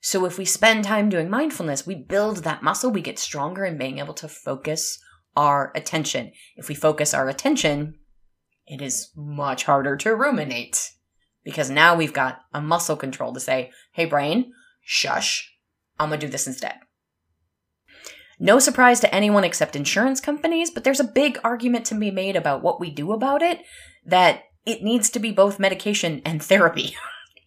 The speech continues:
<laughs> largely due to reducing your remission. But there's an argument that therapy, unlike medication, also helps us focus on attention control, which is a heart of what we're dealing with, right? Panskeep also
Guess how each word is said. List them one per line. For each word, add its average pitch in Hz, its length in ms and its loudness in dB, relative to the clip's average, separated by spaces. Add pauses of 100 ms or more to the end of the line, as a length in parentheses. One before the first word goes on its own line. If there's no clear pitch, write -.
(100)
<laughs> - 600 -20
largely 220 380 8
due 202 140 2
to 196 80 2
reducing 196 480 0
your 160 100 0
remission. 165 480 4
But 190 260 4
there's 196 200 4
an 196 120 -2
argument 202 460 2
that 165 160 0 (140)
therapy, 226 720 4
unlike 208 380 2
medication, 247 560 0 (100)
also 196 240 0
helps 208 220 0
us 180 120 -4
focus 156 320 2
on 143 100 -2
attention 139 460 -2
control, - 520 -6 (680)
which 170 180 2
is 180 100 2
a 160 80 6
heart - 540 4
of 147 100 -8
what 139 160 -4
we're 131 80 -8
dealing 113 400 -10
with, - 340 -18
right? 147 320 2 (880)
Panskeep 262 560 2
also 226 400 4